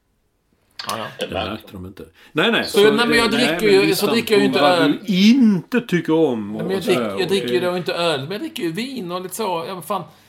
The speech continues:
Speaker 1: jag är inte så mycket för, eh, sponken. Jag har aldrig varit så mycket för sponken, Olsson.
Speaker 2: Det är ju konstigt.
Speaker 1: Varför är det konstigt?
Speaker 2: Ja, men det är väl konstigt. Du är ju från Malmö.
Speaker 1: Är de mycket, är
Speaker 2: Nej.
Speaker 1: folk från s-, i, i,
Speaker 2: Ja.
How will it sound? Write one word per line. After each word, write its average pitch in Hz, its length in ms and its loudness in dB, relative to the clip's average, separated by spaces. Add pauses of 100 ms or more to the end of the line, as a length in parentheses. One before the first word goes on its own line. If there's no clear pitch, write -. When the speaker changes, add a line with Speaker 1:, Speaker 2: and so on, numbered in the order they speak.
(320)
Speaker 1:
jag 170 160 -2
är 190 40 0
inte 190 140 -6
så 185 80 -6
mycket 185 360 -6
för, 147 360 -4 (260)
eh, 139 60 -6
sponken. 117 560 -10
Jag 127 60 -2
har 147 80 4
aldrig 185 160 -2
varit 202 180 -8
så 175 80 -12
mycket 175 160 -16
för 139 60 -16
sponken, - 460 -14
Olsson. 107 260 -20 (920)
Speaker 2:
Det 165 100 -6
är 240 60 -2
ju 160 160 -4
konstigt. - 540 -12 (600)
Speaker 1:
Varför 202 500 -6
är 220 160 -4
det 277 100 -10
konstigt? - 720 -8 (560)
Speaker 2:
Ja, 359 140 0
men 359 80 4
det 359 60 4
är 311 60 0
väl 359 180 -2
konstigt. 139 600 -6
Du 220 200 -4
är 220 40 -2
ju 214 140 -4
från 208 200 -8
Malmö. 202 500 -4 (1040)
Speaker 1:
Är 226 160 2
de 214 180 0
mycket, 202 280 -4 (240)
är 214 120 -6 (100)
Speaker 2:
Nej. 185 80 -2
Speaker 1:
folk 196 260 -4
från 170 100 -10
s-, - 140 -14 (180)
i, - 40 -18
i, 185 120 -14
Speaker 2:
Ja. - 240 -4